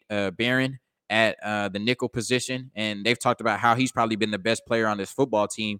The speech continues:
in the spring and, and what he can bring to that nickel, uh, star position. So Jahdae Barron is definitely, um, gonna be a strength for this defense. He's been really vocal,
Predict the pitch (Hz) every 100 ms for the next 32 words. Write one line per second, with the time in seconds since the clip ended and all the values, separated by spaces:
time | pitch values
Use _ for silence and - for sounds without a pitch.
0 | _ _ - 117 110 - - 113 113 110
1 | 95 85 113 110 120 123 117 110 107 113
2 | - 104 95 104 113 110 104 - _ -
3 | 101 - 117 117 107 101 113 110 - 98
4 | 107 113 113 92 107 113 107 95 113 117
5 | 113 113 107 _ _ - 104 101 95 110
6 | 101 107 - - 120 - 110 107 - 117
7 | 113 117 110 113 95 113 110 110 110 98
8 | 110 104 107 104